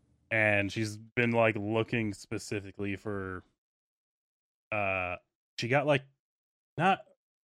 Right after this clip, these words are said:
O G Barbie, she got, like, an older Barbie that had, like, one of the original dresses. And then we're walking through Target, they had, like, a mystery reveal one. She's like, "Okay." Threw it in the cart, and I'm like, "All right." So I need to find, like, a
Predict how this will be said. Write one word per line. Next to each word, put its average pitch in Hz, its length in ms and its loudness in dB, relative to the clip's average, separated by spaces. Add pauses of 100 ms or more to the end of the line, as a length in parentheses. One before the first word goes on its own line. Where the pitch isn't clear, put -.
(260)
O 131 180 -2
G 107 260 -4
Barbie, 92 220 -16 (200)
she 139 60 -4
got, 131 80 -6
like, 117 100 -2
an 101 80 -6
older 95 400 -12 (280)
Barbie 90 160 -8
that 90 80 -10
had, 98 140 -6
like, 92 320 -10 (840)
one 107 140 -2
of 101 60 -2
the 101 100 -2
original 95 400 -8
dresses. 90 500 -14 (1120)
And 110 60 -2
then 110 80 0
we're 107 60 0
walking 107 200 0
through 104 100 -2
Target, 101 320 -2
they 101 40 0
had, 101 60 0
like, 98 140 -4
a 90 40 -6
mystery 90 400 -10 (140)
reveal 98 300 -4
one. 104 140 -2
She's 101 180 -14
like, 95 180 -6 (380)
"Okay." 113 360 2 (960)
Threw 104 140 -2
it 92 60 -4
in 95 100 -4
the 90 60 -8
cart, 98 180 -6
and - 80 -14
I'm 87 60 -18
like, 85 80 -20 (160)
"All 113 60 -6
right." 107 240 -2 (1900)
So 113 60 0
I 113 40 2
need 117 160 0
to 110 60 -4
find, 104 300 2
like, 98 180 -2
a 95 180 -4